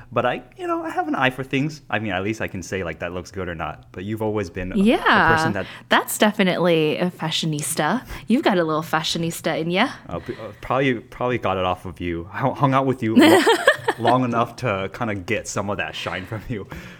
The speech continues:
Speaker 1: But yeah, you have, like, a,
Speaker 2: <laughs>
Speaker 1: there's, like, a purpose to also the brand that you created.
Speaker 2: Mm-hmm.
Speaker 1: And I think you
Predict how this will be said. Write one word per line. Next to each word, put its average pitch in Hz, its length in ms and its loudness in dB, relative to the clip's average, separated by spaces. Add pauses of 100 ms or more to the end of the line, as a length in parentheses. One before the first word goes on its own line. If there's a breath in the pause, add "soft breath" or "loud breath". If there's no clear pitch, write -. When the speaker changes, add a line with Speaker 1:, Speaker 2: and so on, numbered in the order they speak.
(240 loud breath)
Speaker 1:
But 104 80 2
yeah, 117 140 6
you 202 180 8
have, 240 160 8
like, 277 160 6
a, 262 100 8
Speaker 2:
<laughs> 247 300 0
Speaker 1:
there's, 127 160 -2
like, 131 140 0
a 110 40 -2
purpose - 420 -6
to 90 180 -8
also 85 320 -4
the 82 100 -8
brand 80 400 -6
that 82 80 -8
you 82 100 -8
created. 73 600 -10 (360 loud breath)
Speaker 2:
Mm-hmm. 214 440 4 (180)
Speaker 1:
And 92 80 -8
I 87 140 -4
think 101 340 -8
you 101 200 -2